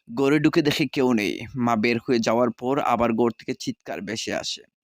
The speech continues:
এবার শুধু মা না, বাড়ির সবাই জেগে উঠে আমরা ছুটে যাই সামিয়ার ঘরে। দরজা ধাক্কা দিয়ে খুলে যেতেই দেখি সে বিছানার উপরে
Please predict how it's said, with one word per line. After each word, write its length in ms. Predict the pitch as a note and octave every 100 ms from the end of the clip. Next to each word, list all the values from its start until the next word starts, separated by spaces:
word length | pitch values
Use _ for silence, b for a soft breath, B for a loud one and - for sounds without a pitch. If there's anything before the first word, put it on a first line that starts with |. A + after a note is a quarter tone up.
| -
এবার 300 | A2+ A#2 B2
শুধু 260 | D3 C#3+
মা 280 | C3 A#2 B2+
না, 200 | B2 F#2 - b b b -
বাড়ির 200 | A2+ C3+
সবাই 400 | - C3 C3+ C#3
জেগে 260 | B2+ C3
উঠে 300 | C3+ A#2 A2
আমরা 240 | F#2 A#2 B2
ছুটে 280 | - A#2 B2
যাই 220 | C3+ C3
সামিয়ার 520 | - A2+ A#2+ A#2 F#2+
ঘরে। 280 | - - - _ -
দরজা 340 | G#2+ A2 A2 A2+
ধাক্কা 360 | G#2 - -
দিয়ে 200 | B2+ B2+
খুলে 260 | B2+ C3 B2+
যেতেই 300 | C#3+ D3+ D3
দেখি 280 | B2+ B2 A#2+
সে 180 | -
বিছানার 440 | A2 G#2+ - B2+ D3
উপরে 340 | D3+ E3+ F3+